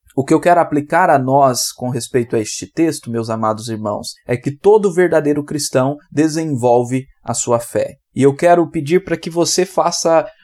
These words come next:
um movimento de introspecção, uma análise do seu interior, para que você confira se de fato você está desenvolvendo a sua fé. Se você é motivo de gratidão e alegria,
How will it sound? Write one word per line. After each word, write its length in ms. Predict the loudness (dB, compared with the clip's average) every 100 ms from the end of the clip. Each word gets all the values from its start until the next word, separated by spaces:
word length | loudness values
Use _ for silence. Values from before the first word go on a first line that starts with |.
| _
um 180 | -6 -2
movimento 800 | 2 0 0 -2 0 0 0 -4
de 160 | -6 -8
introspecção, 1200 | -6 -2 -2 -2 -6 -6 -6 -2 2 2 0 -10 _
uma 360 | -6 0 2 2
análise 760 | 0 0 2 4 4 2 0 -2
do 100 | -2
seu 280 | 0 0
interior, 640 | -2 0 0 4 4 4 2 _
para 160 | 0 0
que 140 | -2
você 320 | -2 0 -2
confira 640 | 0 -2 -2 -4 -2 2 2
se 180 | 0
de 140 | -4 -6
fato 420 | 0 0 0 -4
você 340 | -6 -2 0
está 420 | 0 0 0 2 2
desenvolvendo 1200 | 4 6 6 2 2 2 2 0 -4 0 0 0 -6
a 100 | -6
sua 220 | -2 -4
fé. 400 | 2 4 4 2 -16 -20 _
Se 280 | -8 -4 -2
você 640 | 0 0 2 4 4 4 2
é 100 | -2
motivo 640 | 0 -4 -6 -6 -6 -4 -6
de 340 | -4 -4 -4 -8
gratidão 1040 | -6 0 0 0 -6 -10 2 6 6 4 -2 0
e 140 | 2
alegria, 760 | 4 4 2 -2 0 2 2